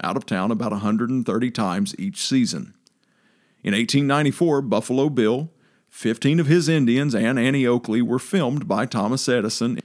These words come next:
in his Black Maria studio in West Orange, New Jersey. Edison turned the films into Nickelodeons.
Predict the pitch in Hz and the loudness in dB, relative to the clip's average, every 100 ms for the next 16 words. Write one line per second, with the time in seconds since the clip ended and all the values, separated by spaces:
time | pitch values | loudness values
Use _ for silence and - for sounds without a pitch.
0 | - 127 127 135 101 90 123 127 139 139 | -2 2 2 2 0 -2 0 0 -2 0
1 | 147 - 127 113 101 98 101 101 90 113 | -2 -2 0 2 2 2 2 0 -2 -2
2 | 104 107 107 110 104 104 98 82 78 50 | -2 0 2 2 2 2 0 -2 -4 -12
3 | - _ _ _ _ _ _ _ _ _ | -16 _ _ _ _ _ _ _ _ _
4 | _ _ - 170 196 - 156 151 202 190 | _ _ 0 4 4 2 2 4 4 4
5 | - 117 107 147 160 120 165 165 156 170 | 2 0 2 0 0 0 2 2 2 2
6 | 170 190 175 104 - - - | 2 4 2 0 -4 -10 -10